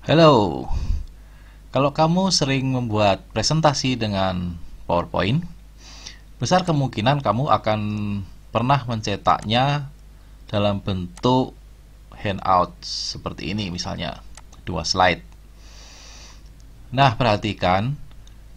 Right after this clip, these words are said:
seringkali muncul di sini, di kanan atas, tercetak tanggal. Padahal mungkin kamu tidak ingin ini tercetak, ya, karena mungkin akan digunakan berkali-kali pada tanggal yang berbeda.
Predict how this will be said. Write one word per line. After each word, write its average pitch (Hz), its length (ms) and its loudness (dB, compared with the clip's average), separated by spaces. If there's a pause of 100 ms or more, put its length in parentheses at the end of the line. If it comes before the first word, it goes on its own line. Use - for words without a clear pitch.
(400)
seringkali 160 720 4
muncul 156 560 2
di 120 80 0
sini, 120 480 0
di 104 160 -6
kanan 104 320 2
atas, - 800 0 (240)
tercetak 123 480 4
tanggal. 110 640 4 (720)
Padahal 117 240 -2
mungkin 131 240 -2
kamu 135 560 0
tidak 101 240 -2
ingin 120 240 0
ini 131 80 -2
tercetak, 110 480 2
ya, 101 240 2 (640)
karena 107 240 -4
mungkin 113 240 -2
akan 107 240 0
digunakan 101 480 -2
berkali-kali 98 1040 2 (220)
pada - 160 -4
tanggal 98 320 0
yang 90 100 -4
berbeda. 90 600 -4